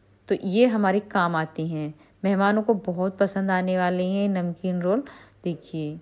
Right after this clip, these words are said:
इस तरीके के आपके बनेंगे, जैसे कि आपने बेकरी से लाते होंगे ना, सेम उसी तरीके से बनकर तैयार होंगे। इसी,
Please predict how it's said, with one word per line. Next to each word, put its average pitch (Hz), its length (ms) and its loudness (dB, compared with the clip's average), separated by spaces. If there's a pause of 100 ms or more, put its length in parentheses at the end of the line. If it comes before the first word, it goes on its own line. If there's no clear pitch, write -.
(160)
इस - 140 -14
तरीके 208 300 2
के 208 160 -2
आपके 180 400 0
बनेंगे, 175 400 -2
जैसे 190 220 -4
कि 190 120 -2
आपने 185 260 0
बेकरी 175 440 0
से 185 140 -6
लाते 170 380 -2
होंगे 175 320 -4
ना, 277 180 -4 (640)
सेम 180 280 -2
उसी 180 180 -4
तरीके 175 320 -2
से 190 120 -4
बनकर 175 320 -2
तैयार 165 480 -2
होंगे। 175 320 -2
इसी, 202 220 -2